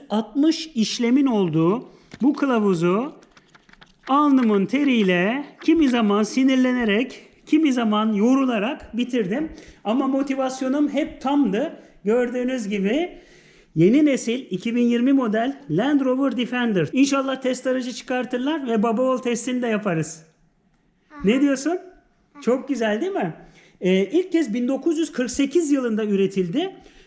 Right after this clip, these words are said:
Speaker 1: Efsanevi offroad aracı. Bu gördüğümüz yeni iki bin yirmi model, e, yetmiş iki yaşında bir araç Defender. Tabii ki dört çarpı dört, altı silindirli motoru var bak. Bunları bile düşünmüşler.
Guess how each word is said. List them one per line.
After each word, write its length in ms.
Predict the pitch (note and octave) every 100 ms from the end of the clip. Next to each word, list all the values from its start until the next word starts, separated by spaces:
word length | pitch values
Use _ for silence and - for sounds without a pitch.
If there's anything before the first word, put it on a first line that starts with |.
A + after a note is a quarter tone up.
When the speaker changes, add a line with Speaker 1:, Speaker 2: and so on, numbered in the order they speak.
| _ - B3
Speaker 1:
Efsanevi 840 | E4 - D4+ D4 C4+ C4 C#4+ D4+ -
offroad 520 | D4+ C#4 - B3 C4+ -
aracı. 520 | G#3+ G#3 E3+ D#3+ A#2+ - _ _ _ _
Bu 180 | F3+ C4
gördüğümüz 680 | C4+ C4 A3 A#3 C4+ E4+ -
yeni 380 | G3+ A3 A3 E4
iki 320 | D#4 G3+ B3+
bin 60 | B3
yirmi 360 | A#3+ A#3+ B3
model, 460 | B3 G#3 F#3 D4+ G4 - _ _ _ -
e, 100 | F3+
yetmiş 580 | F#3 F#3 G#3 A#3 C4+ -
iki 120 | E4+
yaşında 580 | F#4 - A3 D#3+ B2 -
bir 280 | F3 F#3 F3+
araç 360 | G#3 D#4+ -
Defender. 600 | G#3+ G3+ A3 F#3+ A#3+ F4 - -
Tabii 240 | B3 A#3
ki 160 | A3 E3
dört 240 | A#3+ -
çarpı 360 | A#3+ G#3 G3 D#3
dört, 420 | D#3 A#3 - - _ _ _ _ _
altı 320 | E3+ F#3 F#3 C#4+
silindirli 500 | C4 A#3+ A#3 A3+ A3
motoru 460 | G#3+ G3+ A3 A3+
var 220 | F#3 A3+
bak. 280 | G#3 A3 - - _ _ _ -
Bunları 380 | F3 G3+ A#3+ D4
bile 200 | C4 A#3+
düşünmüşler. 680 | A3+ A#3+ G#3 G3 - D#3+